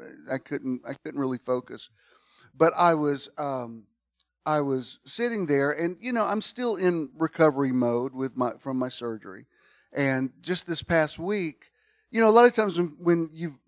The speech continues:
you've been through something, people say, "You feeling better?" And, and you say, "Yeah." And they're like, "Yay, you're done." <laughs> You think, "No, I'm still recovering."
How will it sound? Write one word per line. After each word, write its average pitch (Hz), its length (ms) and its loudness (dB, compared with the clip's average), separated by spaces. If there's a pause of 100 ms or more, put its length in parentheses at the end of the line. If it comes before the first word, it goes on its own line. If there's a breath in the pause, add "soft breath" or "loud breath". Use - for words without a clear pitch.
you've 165 200 -6
been 190 140 4
through 180 140 -4
something, 165 440 0
people 147 220 -4
say, 156 140 -2
"You 143 120 -8
feeling 180 300 -2
better?" 180 380 2
And, 147 180 -6
and 139 160 -4
you 135 80 -4
say, 135 160 -4
"Yeah." 156 300 4
And 143 80 0
they're 143 100 -4
like, 143 220 -4
"Yay, 220 400 0
you're 196 240 2
done." 185 560 6
<laughs> - 40 -18
You 170 120 -8
think, - 300 -6
"No, 180 420 4 (340 loud breath)
I'm 185 220 12
still 226 600 8
recovering." 175 840 4